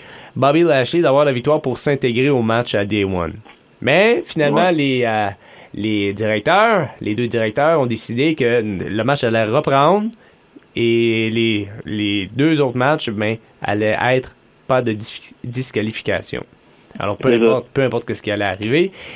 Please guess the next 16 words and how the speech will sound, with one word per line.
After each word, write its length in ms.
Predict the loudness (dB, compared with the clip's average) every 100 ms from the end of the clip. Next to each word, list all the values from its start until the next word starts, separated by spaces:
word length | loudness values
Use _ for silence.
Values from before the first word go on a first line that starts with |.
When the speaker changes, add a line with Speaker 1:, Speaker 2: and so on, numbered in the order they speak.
| -2
Speaker 1:
Et, 260 | 2 4 6
euh, 580 | 4 4 4 2 0 -2
ding, 240 | 0 2
ding, 180 | 2 2
ding, 360 | 2 2 0
ça 200 | -2 0
a 80 | 2
sonné 460 | 2 0 2 0 0
et 320 | 0 2 2 0 -6 -10
Spear. 420 | -8 -4 -4 -6 _ -20 -20 _ -16 -14
Spear 400 | -12 -4 0 0 2
par 140 | 4
Speaker 2:
One, 140 | 4 4
two, 120 | 2
Speaker 1:
Bo-, 100 |
Speaker 2:
three. 120 | 2